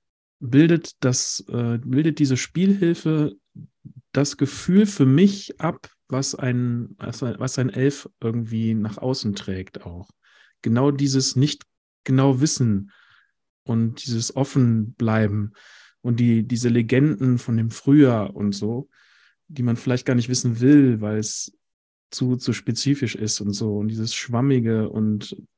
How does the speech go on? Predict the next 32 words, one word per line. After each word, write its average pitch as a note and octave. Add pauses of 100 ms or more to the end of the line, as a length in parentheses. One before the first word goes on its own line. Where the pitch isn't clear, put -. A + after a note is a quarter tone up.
(600)
dann C#3
irgendwie D3
dann B2+
doch D#3+
dieses D3
Gefühl, D3
ich C#3+
will C#3+
aber C#3+
eigentlich C#3+
doch -
mehr D#3+
wissen B2
darüber, A2+
wie A#2
das A#2
funktioniert. C#3+ (540)
Aber B2+
dann C3+
auch B2+
immer C#3+
dieses, C3+ (720)
hm, F3
oder E3
vielleicht D3
ist C3+
es D3
cooler, D#3+
wenn's C#3
im C3+
Wagen A2
bleibt. G2